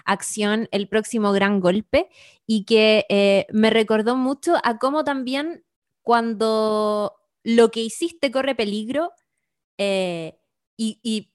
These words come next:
por ende tú corres un gran peligro con la justicia, empiezas a recurrir a tus contactos,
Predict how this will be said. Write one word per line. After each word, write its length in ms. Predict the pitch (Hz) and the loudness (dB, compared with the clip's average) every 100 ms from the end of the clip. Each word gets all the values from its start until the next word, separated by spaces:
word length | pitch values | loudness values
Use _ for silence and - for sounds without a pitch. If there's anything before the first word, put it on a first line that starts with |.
| _ _ | _ _
por 180 | 214 214 | 0 2
ende 240 | 254 247 | 2 0
tú 220 | 226 254 247 | -2 -4 -4
corres 240 | 247 240 | -4 -4
un 140 | 233 | -4
gran 240 | 226 233 240 | -4 -4 -4
peligro 580 | 233 226 240 233 226 208 | -6 -6 -6 -2 -4 -2
con 140 | 214 | -4
la 80 | 190 | -6
justicia, 540 | 196 - 196 - 254 - _ _ _ | -10 -12 -12 -10 -12 -14 _ _ _
empiezas 640 | 220 220 247 277 - 302 | -6 -4 -2 -2 0 -2
a 300 | 269 262 320 220 | 0 0 -2 -2
recurrir 680 | 247 220 233 233 269 311 - | -2 0 -2 -2 -4 -6 -2
a 300 | 233 254 320 _ _ - | 0 0 -2 _ _ -8
tus 420 | 269 - - - _ - | -6 -6 -10 -16 _ -2
contactos, 920 | 240 226 214 196 - - 285 - - | 2 2 2 0 -2 -6 -6 -6 -14